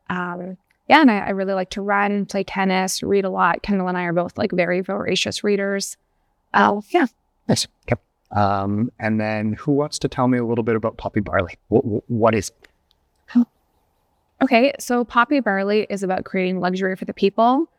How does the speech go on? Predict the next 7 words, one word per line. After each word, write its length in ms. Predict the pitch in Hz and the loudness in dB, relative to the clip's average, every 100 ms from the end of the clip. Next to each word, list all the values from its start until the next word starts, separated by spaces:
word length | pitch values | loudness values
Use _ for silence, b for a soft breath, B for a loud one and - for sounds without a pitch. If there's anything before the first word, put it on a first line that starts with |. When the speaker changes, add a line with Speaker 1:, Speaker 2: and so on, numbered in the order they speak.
| _ _ | _ _
Speaker 1:
So 220 | - 202 | 0 2
we 220 | 190 196 | 2 0
are 340 | - 175 175 - | -2 -4 -4 -6
a 60 | |
fashion 480 | 175 151 160 - 208 | -4 -4 -2 0 0
brand 500 | 202 196 196 214 220 - | 0 -4 -2 0 0 -2
that 560 | - 180 160 170 - - | -4 0 0 0 -2 -10